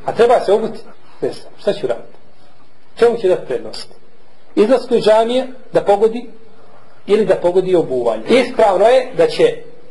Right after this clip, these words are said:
dati pra-, pravo jednoj i drugoj strani. Pa će izaći lijevom nogom i stati na svoju lijevu cipelu ili papuču, nije bitno, obuti desnom, pa zatim obuti lijevom. I tako je postupio po oba dva sunneta. Nije nijednog zanemario.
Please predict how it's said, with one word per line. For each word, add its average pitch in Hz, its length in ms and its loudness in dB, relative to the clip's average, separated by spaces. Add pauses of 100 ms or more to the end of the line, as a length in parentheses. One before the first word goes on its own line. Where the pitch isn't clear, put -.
(120)
dati 214 300 2 (100)
pra-, 165 200 4 (100)
pravo 208 300 4
jednoj 185 260 4
i 160 40 2
drugoj 147 220 2
strani. 107 360 -2 (320)
Pa - 100 4
će - 120 2
izaći 277 440 4
lijevom 247 380 6
nogom 240 280 6 (580)
i 185 100 2
stati 294 440 2
na 214 100 6
svoju 226 340 4
lijevu 269 400 6 (1120)
cipelu 233 360 2 (140)
ili 127 120 -8
papuču, - 360 -2
nije 143 120 -4
bitno, 226 240 -4 (500)
obuti 302 280 0
desnom, 262 340 4
pa 202 80 6
zatim 170 280 2
obuti 139 260 -6
lijevom. - 300 -10
I 156 100 0
tako 220 300 4
je 233 220 4 (140)
postupio 190 560 2
po 175 60 4
oba 143 140 2
dva 131 160 0
sunneta. - 400 -12
Nije 175 200 4
nijednog 170 340 2
zanemario. 107 500 0